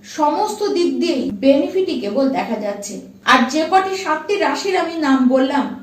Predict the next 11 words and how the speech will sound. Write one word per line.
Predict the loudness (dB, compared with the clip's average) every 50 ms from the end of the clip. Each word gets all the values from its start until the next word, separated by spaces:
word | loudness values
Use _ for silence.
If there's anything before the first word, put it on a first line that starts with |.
| -18 -20 -20 -20 -20 -20 -20 -20 -16 _ 0
এই | 0 2 2 2
প্রত্যেকটি | 0 -2 -2 -2 -4 -4 -4 -4 -4 -2 -2 2 2 4
ব্যক্তি | 4 2 0 -2 -6 -6 -6 -6 -6 -8 -6 -6 -2 -2
এই | -2 -2 -2 -2
যে | -2 -2 0 -2 -2 -4
একটি | -4 -6 -6 -4 0 2 2 4
মাস, | 4 4 2 2 0 -4 -10 -14 -18 -14 -8 -6 -4
এই | -4 -4 -2 -2 -4 -6
একটি | -6 -8 -10 -4 0 4 4 4
মাস | 4 4 2 -2 -4 -6 -8 -4 -4 -2
আপনাদের | -2 -2 -4 -6 -6 -6 -6 -6